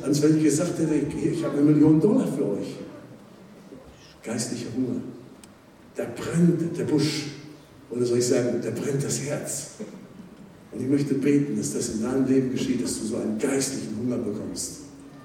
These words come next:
Wenn dieser geistliche Hunger bewirkt, dass du den Rahmen deines Lebens mal sprengst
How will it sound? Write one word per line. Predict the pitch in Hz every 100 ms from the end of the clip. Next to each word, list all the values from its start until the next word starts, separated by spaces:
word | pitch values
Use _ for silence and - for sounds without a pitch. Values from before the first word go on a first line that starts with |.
| - - - - - - - - -
Wenn |
dieser | 123 123 -
geistliche | 135 156 - 143 135
Hunger | 151 143
bewirkt, | - 123 135 131 - - - - - -
dass | 127 - - - - - -
du | 123
den | 120 123
Rahmen | 123 - 185 214 190 170
deines | 135 135 135
Lebens | 135 247 - 202 -
mal | 143
sprengst | 131 - 123 123 117 117 -